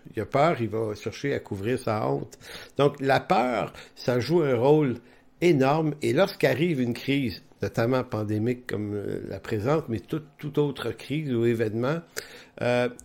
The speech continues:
c'est là qu'on voit la somme des peurs qui reprennent du service. Et, et la peur, au fond, elle est stigmatisée par la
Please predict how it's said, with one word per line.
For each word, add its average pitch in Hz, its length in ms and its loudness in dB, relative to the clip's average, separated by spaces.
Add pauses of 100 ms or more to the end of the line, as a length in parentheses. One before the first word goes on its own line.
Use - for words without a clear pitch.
(100)
c'est - 180 2
là - 140 0
qu'on 139 160 0
voit 156 160 2
la 127 140 0
somme 165 440 0
des 123 160 0
peurs 127 420 0
qui 117 200 -2
reprennent 131 400 -2
du 127 80 -6
service. 120 680 -2 (380)
Et, 123 300 0
et 127 40 6
la 131 140 4
peur, 170 480 4
au 123 60 0
fond, 160 480 2
elle 117 240 0
est 123 220 2
stigmatisée 139 1080 -6
par 110 240 -4
la 104 180 -6